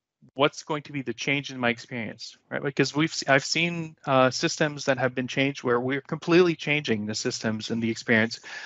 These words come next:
uh, and users actually ended up falling in love with the new experience, especially when you start talking about using things like Teams and things like that, right? Uh, or the new look and feel of SharePoint.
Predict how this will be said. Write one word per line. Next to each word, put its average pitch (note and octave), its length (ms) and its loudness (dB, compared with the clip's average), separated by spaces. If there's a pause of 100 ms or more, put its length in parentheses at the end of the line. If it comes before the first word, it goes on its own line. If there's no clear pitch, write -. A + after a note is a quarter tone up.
(240)
uh, B2 240 6
and C3+ 640 0
users F3 380 -4
actually D3+ 320 2
ended C#3 200 4
up C3+ 100 8
falling D3 340 6
in C#3+ 100 0
love E3+ 260 6
with C3 100 -2
the - 80 -12
new A2 160 -6
experience, - 520 -10 (400)
especially F#3 460 4
when F3+ 160 -2
you D#3 60 -4
start D3 280 2
talking D3 300 2
about B2+ 240 4
using B2 420 -4
things C3 380 -2
like A#2+ 160 0
Teams C3 580 -2 (420)
and B2 160 0
things D#3+ 280 2
like B2+ 120 -2
that, A2 240 2
right? A#2 280 2 (100)
Uh, A#2 280 2
or C3+ 220 2
the C3 120 -2
new C3+ 340 2
look C3 300 4
and C#3 100 -4
feel D#3+ 360 4
of A2+ 120 0
SharePoint. A2+ 540 0